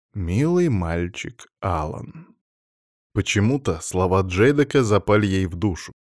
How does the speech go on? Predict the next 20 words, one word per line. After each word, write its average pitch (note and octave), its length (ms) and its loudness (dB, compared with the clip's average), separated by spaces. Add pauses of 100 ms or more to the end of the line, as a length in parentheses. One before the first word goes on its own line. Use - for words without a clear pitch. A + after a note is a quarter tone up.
(560)
Хотелось D#3+ 540 2
бы D3 140 2
знать, F#2 340 -4
что A#2 300 2
тот - 180 -2
хотел F#2 420 -2
сказать. - 680 -12 (680)
Что - 260 0
этот B2+ 420 2
милый, G#2 460 2
мечтательный F2 840 -2
юноша — G2 640 -4 (140)
бабник? G#2+ 720 -4 (320)
Ничего F2 420 -4
подобного. G#2+ 720 -4 (440)
Она D#3+ 260 0
же D#3 80 -4
сама D3+ 340 -2
видела. - 560 -12 (1120)
Стоп. - 540 -4